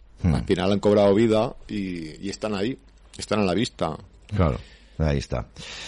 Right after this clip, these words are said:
Speaker 1: Bueno, en fin, y nos vamos con la última historia, si les parece. Nueve de la noche y tres minutos. Eh, esta afecta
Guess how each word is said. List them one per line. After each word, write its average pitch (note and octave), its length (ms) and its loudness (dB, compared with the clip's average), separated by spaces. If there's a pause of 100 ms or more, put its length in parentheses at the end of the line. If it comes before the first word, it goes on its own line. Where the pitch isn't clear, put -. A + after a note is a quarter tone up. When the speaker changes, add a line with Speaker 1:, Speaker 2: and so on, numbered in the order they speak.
(160)
Speaker 1:
Bueno, C3 160 6
en G#2 60 2
fin, C3+ 180 4
y B2 100 4
nos A2+ 140 6
vamos C#3 220 4
con C#3+ 180 6
la C3 80 8
última C3 400 6
historia, C#3 460 4
si B2 200 2
les A2+ 220 4
parece. D3 480 4 (420)
Nueve B2+ 380 6
de A#2 100 4
la A#2 100 4
noche C3+ 240 4
y A#2+ 60 4
tres B2 280 4
minutos. D3 1000 4
Eh, G2 220 4
esta B2+ 260 2
afecta B2+ 560 4